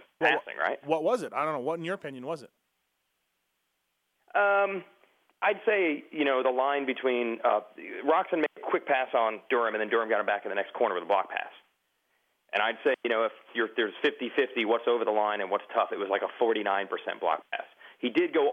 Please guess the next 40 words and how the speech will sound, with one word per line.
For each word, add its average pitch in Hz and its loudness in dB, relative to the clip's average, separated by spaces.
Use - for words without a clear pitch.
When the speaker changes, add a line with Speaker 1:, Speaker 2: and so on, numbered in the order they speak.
Speaker 2:
all 143 2
the 143 2
way 127 4
up - -4
to 120 2
the 110 2
tough 113 2
blocks. 101 2
You 156 0
know, 170 4
kind 185 0
of 160 2
that 147 -4
same 147 0
way 131 0
that, 120 0
say, 120 2
Weimer 127 0
got 117 0
taken 120 2
out 113 0
by 110 4
Dungey, 117 -2
Speaker 1:
Right. 143 -8
Speaker 2:
and 101 0
Weimer 104 2
took - -2
out 104 2
Sykes - -2
in 101 -4
L 104 2
C 104 -10
Q 110 -2
back 101 2
in 98 -16
San 104 -2
Diego. 104 2
Speaker 1:
Mm-hmm. 147 -10
Speaker 2:
Remember 110 0
that? 107 0